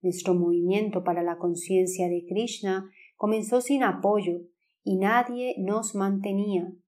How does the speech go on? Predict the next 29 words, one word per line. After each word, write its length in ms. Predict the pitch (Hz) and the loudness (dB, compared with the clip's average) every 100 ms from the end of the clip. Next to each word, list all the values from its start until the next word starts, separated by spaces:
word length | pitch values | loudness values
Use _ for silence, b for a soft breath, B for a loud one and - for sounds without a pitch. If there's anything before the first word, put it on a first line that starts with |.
| _ _ _ _ | _ _ _ _
pero 260 | - 170 170 | -4 -2 2
ahora 240 | 175 202 | 4 4
estamos 480 | 240 240 202 190 190 | 4 2 0 2 2
gastando 560 | 180 175 180 185 190 180 | 0 0 0 0 2 0
cientos 760 | 180 208 233 240 233 233 240 | 0 -2 -2 -4 -2 -2 0
de 140 | 185 180 | 0 2
miles 440 | 208 240 240 226 | 2 2 2 2
de 120 | 190 | 2
dólares 500 | 185 220 233 240 240 - | 2 2 4 2 0 -2
por 220 | 185 185 | -4 0
todo 220 | 185 185 | 2 4
el 100 | 180 | 4
mundo 480 | 180 214 220 170 175 - b b | 2 2 0 -2 -4 -10 b b
y 120 | - 247 | -4 -2
nuestro 360 | 254 254 226 | -2 -2 -2
movimiento 760 | 214 202 196 190 202 220 220 247 | 0 2 2 2 0 0 -2 0
progresa 680 | 196 185 180 196 185 220 220 | 0 2 2 2 0 -4 -4
cada 300 | 196 185 180 | -4 0 0
día 260 | 175 175 170 | 2 2 0
más, 500 | 165 165 190 - - _ _ _ _ _ _ | -4 -6 -10 -14 -18 _ _ _ _ _ _
de 120 | 233 | 0
manera 480 | 269 254 220 208 220 | 2 2 2 0 0
que 80 | 262 | -2
no 140 | 240 | -2
se 160 | 208 196 | -2 -4
puede 280 | 196 190 185 | 2 4 4
hablar 400 | 175 180 185 180 | 6 6 4 2
de 60 | |
escasez. 880 | 175 180 180 175 - 175 180 180 - | -2 -2 -4 -4 -4 -4 -4 -10 -18